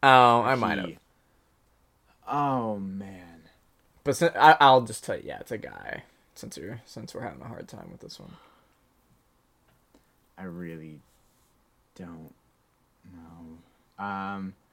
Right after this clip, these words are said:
Speaker 1: <laughs> Just, uh,
Speaker 2: Larry
Speaker 1: I
Speaker 2: Fleet.
Speaker 1: No, not Larry Fleet. <laughs> It is Justin
Speaker 2: Yes.
Speaker 1: Moore.
Speaker 2: Oh, really?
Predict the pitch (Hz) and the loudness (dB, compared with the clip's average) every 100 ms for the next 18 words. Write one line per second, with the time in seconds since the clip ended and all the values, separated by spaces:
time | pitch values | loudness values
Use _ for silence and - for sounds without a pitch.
0 | - - _ _ _ _ _ _ _ - | -20 -20 _ _ _ _ _ _ _ -12
1 | - - - _ _ _ - - - - | -12 -12 -20 _ _ _ -2 -2 -2 -10
2 | - 226 - 349 - 214 143 104 107 147 | -10 -8 -2 -2 4 4 4 2 2 2
3 | 117 - 269 208 90 - 254 214 160 - | 2 -8 -8 -8 -6 -8 -10 -14 -16 -12
4 | 226 190 175 165 151 147 143 123 117 131 | -8 -2 10 12 12 12 8 8 4 4
5 | - - 139 151 147 139 - - - - | 2 0 2 4 2 -2 -6 -16 -18 -20
6 | - - - - - 233 220 143 180 165 | -20 -18 -20 -20 -2 0 0 2 6 6
7 | - 160 156 165 135 90 113 - _ _ | 6 4 6 8 8 4 -4 -12 _ _
8 | _ _ _ _ _ _ - 202 240 247 | _ _ _ _ _ _ -10 -8 -6 -6
9 | 254 269 294 311 277 160 98 | -6 -6 -8 -8 -8 -8 -10